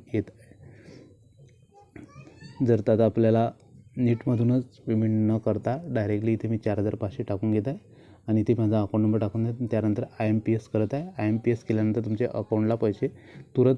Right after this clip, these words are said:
तुमच्या जवळ होतील, पण तुमच्या ह्याच्यातून पाचशे पाच रुपये हे कटतील. तर तुम्हाला इथे मी इथे ओके केलेलं आहे. ओके केल्यानंतर तुमच्या अकाउंटमधून पाचशे रुपये हे कटतील. त्यानंतर तुम्ही बघू शकता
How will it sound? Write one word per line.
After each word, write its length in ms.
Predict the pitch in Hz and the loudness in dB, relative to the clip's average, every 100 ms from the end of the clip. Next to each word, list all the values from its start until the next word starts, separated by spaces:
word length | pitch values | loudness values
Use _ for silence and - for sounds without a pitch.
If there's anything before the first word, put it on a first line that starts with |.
| - | 2
तुमच्या 200 | 113 117 | 2 4
जवळ 260 | 113 107 113 | 4 4 4
होतील, 240 | 107 127 | 2 0
पण 160 | 123 113 | 0 -2
तुमच्या 260 | 110 110 | 0 2
ह्याच्यातून 400 | 113 107 110 123 127 | 2 2 0 0 0
पाचशे 420 | - 95 - 123 | -2 -2 -2 -4
पाच 280 | - 107 - | 0 -2 0
रुपये 200 | 104 107 | 0 0
हे 80 | 120 | 2
कटतील. 460 | 113 - - 95 107 | 0 -2 -4 -6 -6
तर 180 | - | -10
तुम्हाला 240 | 104 104 104 | -4 0 0
इथे 240 | 104 123 - - - - - | 0 -2 -6 -18 -20 -20 -4
मी 60 | 110 | 0
इथे 180 | 110 123 - - | 2 0 -4 -8
ओके 260 | 107 123 | -4 0
केलेलं 280 | 110 113 113 | 2 2 2
आहे. 80 | 147 - - - - 127 - | -2 -8 -20 -20 -20 -10 -6
ओके 240 | 110 131 | -2 0
केल्यानंतर 400 | 117 110 110 107 | 2 4 2 0
तुमच्या 260 | 110 110 113 | -2 -2 -2
अकाउंटमधून 500 | 101 110 110 107 117 | 0 0 0 0 -2
पाचशे 360 | - 98 - 107 | -2 -4 -2 -2
रुपये 440 | 110 - - 113 139 143 | -2 -4 -2 -2 -2 -10
हे 220 | - 117 - | -10 -10 -4
कटतील. 360 | 107 - 131 131 | -4 -2 -2 -4
त्यानंतर 380 | - 110 110 110 | -4 -2 0 0
तुम्ही 180 | 107 107 | -2 0
बघू 180 | 110 | 0
शकता 280 | 101 107 135 | -2 -4 -6